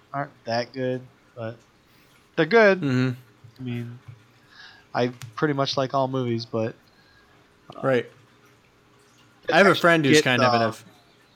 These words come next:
Speaker 1: like, yeah, this is a really good thriller.
Speaker 2: Mm-hmm.
Speaker 1: Um, and a lot of times, more of the realistic ones will do that. <laughs>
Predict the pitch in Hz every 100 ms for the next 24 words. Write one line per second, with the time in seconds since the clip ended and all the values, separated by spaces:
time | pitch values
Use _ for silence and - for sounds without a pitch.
0 | _ _ _ _ - 117 107 _ - 139
1 | 151 123 123 - 135 123 123 131 117 120
2 | 117 117 131 117 107 107 - _ _ _
3 | _ _ 139 143 131 147 139 - _ _
4 | _ _ _ _ _ _ _ _ _ _
5 | _ 120 113 113 117 - - _ _ _
6 | - - _ - - - 160 156 175 196
7 | - 139 127 - - - - - 151 165
8 | 135 117 131 143 117 127 123 113 101 -
9 | 104 95 107 - - - - _ _ _
10 | _ 120 113 123 110 101 135 - - -